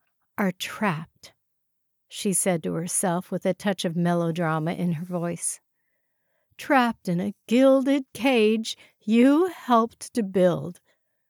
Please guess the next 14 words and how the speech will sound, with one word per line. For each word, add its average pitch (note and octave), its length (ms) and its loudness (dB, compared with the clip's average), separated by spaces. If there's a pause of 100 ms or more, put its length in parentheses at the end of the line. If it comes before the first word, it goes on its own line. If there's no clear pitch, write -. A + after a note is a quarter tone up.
(560)
She - 260 0
smiled A#3+ 540 2
sarcastically F#3 1000 0
at E3+ 120 -2
her F#3 100 2
reflection E3+ 800 -4
as E3+ 160 0
she G#3+ 200 -2
drowned F#3 520 0
it E3+ 120 -4
with G3+ 140 -8
the A3 100 0
last G#3 440 0
few A#3+ 300 0